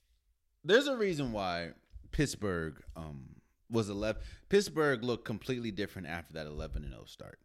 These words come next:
And I've said this before, and I'll say it again. Winning kind of, uh,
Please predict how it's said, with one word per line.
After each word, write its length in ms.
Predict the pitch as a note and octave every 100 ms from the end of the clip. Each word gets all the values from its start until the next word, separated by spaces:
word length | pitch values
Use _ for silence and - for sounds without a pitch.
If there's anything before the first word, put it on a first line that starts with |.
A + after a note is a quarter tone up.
| _ _ _ - _ _ _ _ -
And 480 | D#3+ E3 D3 B2+ A2+ - _ _ - _ _ _ _ _ -
I've 180 | D3+ C#3+
said 220 | A3 G#3+
this 140 | F#3+
before, 340 | - G#2+ B2 A#2
and 80 |
I'll 100 | G2
say 200 | F2+ G2
it 60 | F2
again. 260 | C#2+ C#2 G#1+ - -
Winning 800 | E2 A2 G3 D4 G#3 D3+ C3+ B2 - - - _ _ _ _ _ _ _ _
kind 380 | - D#3 D3 C3+
of, 200 | A#2+ G#2
uh, 420 | A2 G2+ F#2 E2+